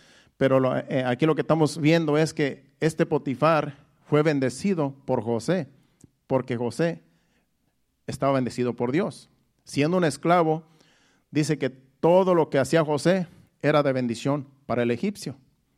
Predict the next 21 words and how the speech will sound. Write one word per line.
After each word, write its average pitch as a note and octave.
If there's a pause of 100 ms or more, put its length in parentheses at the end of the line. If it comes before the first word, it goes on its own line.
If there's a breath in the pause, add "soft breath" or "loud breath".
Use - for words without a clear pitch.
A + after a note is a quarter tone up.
(140)
Dios D3+
bendijo D#3
al C#3+
egipci-, F3
al C#3+
egipcio F3 (800 soft breath)
con B2
motivo A#2+
de A2+
José. B2+ (880)
El A#2+
egipcio E3+
no E3
era E3
ni, C#3 (120)
ni C3+
creyente, C#3 (840)
menos C3+
hijo C3+
de A#2+
Dios, D#3+